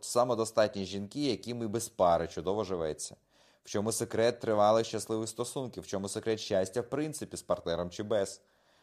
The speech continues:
Практика дуже часто розходиться з теорією, але ще частіше її підтверджує. І довірчі, надійні партнерські стосунки, що їх будують самодостатні дорослі люди, направду тривають довше і щасливіше, ніж будь-які інші.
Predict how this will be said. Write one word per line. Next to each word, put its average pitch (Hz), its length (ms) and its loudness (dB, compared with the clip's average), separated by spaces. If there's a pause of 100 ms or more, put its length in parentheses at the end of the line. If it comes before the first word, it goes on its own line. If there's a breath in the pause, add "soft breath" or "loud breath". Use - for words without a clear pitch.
(280 soft breath)
Практика 175 480 8
дуже 123 220 2
часто 127 360 6
розходиться 101 540 0
з - 80 -6
теорією, 135 640 -2 (120)
але 101 220 2
ще 98 160 -6
частіше 120 720 -6
її 104 160 -2
підтверджує. 82 720 -6 (680 loud breath)
І 196 260 0
довірчі, 135 640 2
надійні 110 480 -2
партнерські 98 640 0
стосунки, 165 520 -6
що 139 140 -6
їх 120 100 -4
будують 127 360 -2
самодостатні 113 680 0
дорослі 107 400 -2
люди, 101 380 -2
направду 117 580 6
тривають 90 420 4
довше 120 440 2
і 110 40 -4
щасливіше, 90 760 -4 (280 soft breath)
ніж 95 420 -6
будь-які 92 600 -6
інші. - 340 -16